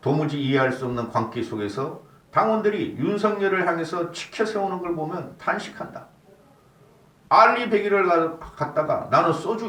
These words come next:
이재백은 안다. 나는 소주 이재백 몰라, 고고티브이는. 난 진로는 알아서 소주 이재백은 몰라. 가서 그냥 진로 주세요." 하고 먹으니까. "소주 이-, 이재백은 아는데 알리 백은 뭐냐? 나는 모른다." 하는 황당한 반응을 보이며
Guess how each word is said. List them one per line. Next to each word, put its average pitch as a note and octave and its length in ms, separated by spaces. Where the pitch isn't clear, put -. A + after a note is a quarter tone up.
이재백은 G3 380
안다. C#3+ 440
나는 G3+ 220
소주 B3 300
이재백 A#3+ 400
몰라, F3+ 320
고고티브이는. B2+ 760
난 F#3 180
진로는 G3 420
알아서 C#3+ 200
소주 F3+ 320
이재백은 E3+ 480
몰라. C3 320
가서 - 260
그냥 G3 220
진로 F#3 300
주세요." D#3+ 300
하고 C#3+ 120
먹으니까. A2 520
"소주 G#3+ 320
이-, F3+ 320
이재백은 D#3 500
아는데 C3+ 340
알리 G3 420
백은 F3+ 340
뭐냐? E3 340
나는 G3+ 340
모른다." E3+ 420
하는 D3+ 160
황당한 G#3+ 560
반응을 E3+ 400
보이며 D#3 380